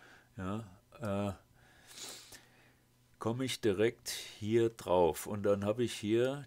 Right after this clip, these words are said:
die gleiche Verzeichnisstruktur, ne? Und hier ist es allerdings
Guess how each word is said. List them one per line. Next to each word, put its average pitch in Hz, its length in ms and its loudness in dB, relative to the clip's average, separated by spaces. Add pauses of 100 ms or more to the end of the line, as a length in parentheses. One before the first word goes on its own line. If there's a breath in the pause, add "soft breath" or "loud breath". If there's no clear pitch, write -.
die 101 100 -4
gleiche 113 640 0
Verzeichnisstruktur, 101 1900 -4
ne? 120 320 -4 (1160 loud breath)
Und 98 600 -6 (1000)
hier 113 280 0
ist 107 200 -4
es 110 180 -6
allerdings 101 1000 -2